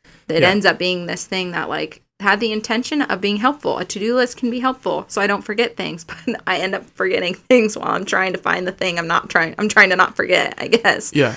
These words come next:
Speaker 2: and, and I think what we've seen is these things that we want to do, whether it be write a book or, um, start pattern and surface design like you wanna do.
Speaker 1: Mm-hmm.
Speaker 2: There's things that we do that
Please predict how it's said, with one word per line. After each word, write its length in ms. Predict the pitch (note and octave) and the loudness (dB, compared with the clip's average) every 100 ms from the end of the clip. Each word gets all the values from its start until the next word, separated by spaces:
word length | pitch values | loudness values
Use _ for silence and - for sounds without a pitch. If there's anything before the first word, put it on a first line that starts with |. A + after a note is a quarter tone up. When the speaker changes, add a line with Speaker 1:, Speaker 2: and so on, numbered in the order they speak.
| - | -4
Speaker 2:
and, 320 | C#3 C3 A#2+ - - - | 0 0 -2 -8 -18 -4
and 100 | C#3 | -2
I 20 | |
think 180 | C3 D3+ | 0 2
what 120 | C3 | 2
we've 180 | A#2+ A#2 | 2 0
seen 320 | - F3 B2 | 0 0 0
is 300 | A#2+ A#2+ A#2 | 0 -2 -2
these 180 | A#2+ - | -2 -2
things 140 | C#3 | -2
that 100 | C3+ | -4
we 100 | A#2 | -2
want 220 | A#2 A2+ E2 | -2 -2 -4
to 100 | A2+ | -6
do, 340 | G#2 - - - | -4 -6 -6 -4
whether 200 | - G#2+ | -2 -2
it 120 | A2+ | -2
be 340 | B2 A2+ G#2+ C3 - | -2 -2 -4 -6 -12
write 220 | C3 C3+ D3+ | -4 -2 0
a 40 | |
book 420 | C3+ G#2 - - - | -2 -6 -8 -20 -4
or, 580 | C3 A#2 A#2 A#2 A2 G#2 - | 0 2 4 2 0 -4 -8
um, 380 | C3 G#2+ F#2 F2 | -8 -6 -6 -6
start 440 | - - B2+ - - | -6 -2 -2 -4 -10
pattern 500 | - B2 A#2+ A2 F#2+ _ _ | -4 -2 -2 -4 -8 _ _
and 100 | A2+ | -6
surface 360 | - B2+ - - | -4 -4 -4 -8
design 340 | - G#2 F#2 | -8 -8 -8
like 160 | F2+ G2+ _ _ _ | -8 -10 _ _ _
you 140 | - A#2 | -6 -2
wanna 160 | G#2+ | -2
do. 220 | G2+ F#2 G#2 - - | -2 -6 -6 -12 -6
Speaker 1:
Mm-hmm. 300 | G#3+ G3+ G3 - | -4 -4 -6 -2
Speaker 2:
There's 160 | C3 - | -2 0
things 160 | F3 D#3+ | 0 0
that 100 | B2 | 0
we 100 | A#2 | 0
do 360 | C#3 D3+ A2+ | 2 4 2
that 240 | G#2+ G#2 | 0 -2